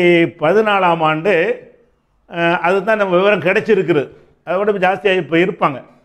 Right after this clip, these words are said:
ரெண்டாயிரத்தி பதினாலாம் ஆண்டு வந்து சுப்ரீம் கோர்ட்லேருந்து ஒரு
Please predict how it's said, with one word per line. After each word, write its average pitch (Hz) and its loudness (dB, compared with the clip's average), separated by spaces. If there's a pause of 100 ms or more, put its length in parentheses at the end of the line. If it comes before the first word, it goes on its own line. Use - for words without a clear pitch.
(360)
ரெண்டாயிரத்தி 208 0 (140)
பதினாலாம் 185 0
ஆண்டு 156 0
வந்து 143 0 (600)
சுப்ரீம் 240 -2
கோர்ட்லேருந்து 185 2
ஒரு 208 4